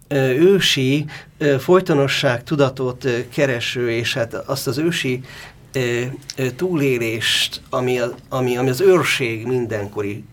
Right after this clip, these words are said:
ö, sajátja is volt, hogy miképpen lehet folytatni.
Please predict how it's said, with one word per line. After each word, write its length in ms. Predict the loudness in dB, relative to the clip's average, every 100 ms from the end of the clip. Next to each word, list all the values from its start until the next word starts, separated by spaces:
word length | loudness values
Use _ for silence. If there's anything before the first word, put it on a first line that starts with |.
| -12
ö, 220 | -6 -4
sajátja 680 | -2 0 -2 -2 -8 -10 -8
is 220 | -6 -6
volt, 360 | -6 -2 -2 -2
hogy 120 | -4
miképpen 440 | -4 -4 -4 -2
lehet 220 | 0 -2 -4
folytatni. 640 | -4 -2 -2 -4 -2 -2